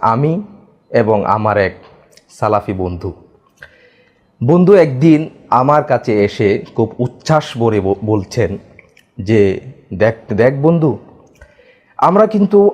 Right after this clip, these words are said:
আশআরি এবং মাতুরিদির মতো কোনো তাবিল ব্যাখ্যা বিশ্লেষণ করি না। আল্লাহ তাআলা সম্পর্কে, আল্লাহ তাআলা সিফাত সম্পর্কে কোরআনে আল্লাহ তাআলা যেভাবেই বলেছেন, আমরা সেইভাবেই ঈমান আনি।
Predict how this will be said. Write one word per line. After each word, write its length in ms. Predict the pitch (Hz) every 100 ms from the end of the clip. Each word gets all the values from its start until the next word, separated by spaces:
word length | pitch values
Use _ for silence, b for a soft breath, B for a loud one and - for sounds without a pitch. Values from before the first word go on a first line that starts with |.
| -
আশআরি 640 | 165 135 139 160 180 202 -
এবং 260 | 151 143
মাতুরিদির 640 | 131 131 131 131 127 131 123
মতো 360 | 110 104 123
কোনো 360 | 123 110 113 113 -
তাবিল 540 | 113 104 95 101 113
ব্যাখ্যা 400 | 95 104 - -
বিশ্লেষণ 480 | 104 104 - 92 107
করি 280 | 104 101 95
না। 120 | 85 80 _ _ b b b b b
আল্লাহ 340 | 135 165 180 175
তাআলা 280 | 170 160 156
সম্পর্কে, 840 | 151 143 127 131 - - 104 113 - -
আল্লাহ 260 | 117 120
তাআলা 260 | 117 113 107
সিফাত 400 | - 107 113 104
সম্পর্কে 560 | - 104 101 101 - 110
কোরআনে 560 | - 131 - 160 202 202
আল্লাহ 220 | 180 185
তাআলা 180 | 185 202
যেভাবেই 720 | 139 131 170 156 180 185 277
বলেছেন, 540 | 294 269 226 - 127 85 - b b b b _
আমরা 200 | 147 175
সেইভাবেই 720 | 180 - 170 143 131 127 170 -
ঈমান 280 | 139 107 92
আনি। 200 | 98